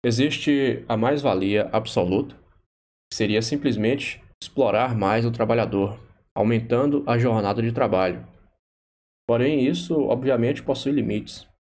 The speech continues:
Não se pode aumentar infinitamente a jornada de trabalho. E, além disso, há também a chamada mais-valia relativa,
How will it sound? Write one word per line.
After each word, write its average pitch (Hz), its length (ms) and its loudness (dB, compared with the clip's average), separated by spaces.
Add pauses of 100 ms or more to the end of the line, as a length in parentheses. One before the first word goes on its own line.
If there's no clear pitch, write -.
(640)
Não 101 100 0
se 113 140 -2
pode 117 360 2
aumentar 117 840 0 (120)
infinitamente 113 960 0 (200)
a 98 100 -6
jornada 101 500 0
de 110 100 -4
trabalho. 101 540 -2 (1120)
E, 113 60 0
além 143 220 2
disso, 156 460 -2
há 120 120 0
também 123 480 0
a 117 60 -6
chamada 117 500 0
mais-valia 120 640 0
relativa, 120 760 -2